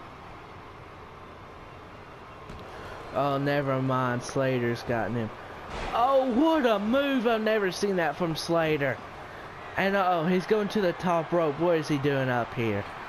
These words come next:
What is he doing up here? No way. What is he doing up here? Oh, and he misses a big leg drop. Y two J gets out of it. And he pins him.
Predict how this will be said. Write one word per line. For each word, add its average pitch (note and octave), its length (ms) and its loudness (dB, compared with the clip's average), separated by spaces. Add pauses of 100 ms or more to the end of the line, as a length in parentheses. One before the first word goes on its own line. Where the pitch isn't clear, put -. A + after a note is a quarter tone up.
(140)
What F#3+ 160 4
is F3 60 0
he E3+ 100 4
doing E3 300 2
up D3+ 260 2
here? E3 340 2 (760)
No D#3+ 280 2
way. D#3 280 4
What D#3+ 220 4
is D#3 80 0
he D#3 140 2
doing D3 280 2
up D3 220 0
here? C#3+ 340 2 (2250)
Oh, A3+ 280 4
and G3+ 200 4
he F#3+ 120 4
misses F3 500 2
a D3+ 180 2
big D3+ 220 4
leg C#3 380 2
drop. C3 360 2
Y D3 200 0
two C3+ 220 0
J C3 200 2
gets B2 300 -2
out A#2 240 0
of A2+ 80 -2
it. A2 120 0 (4000)
And C3+ 120 0
he C#3 100 2
pins D#3+ 420 0
him. D3 260 2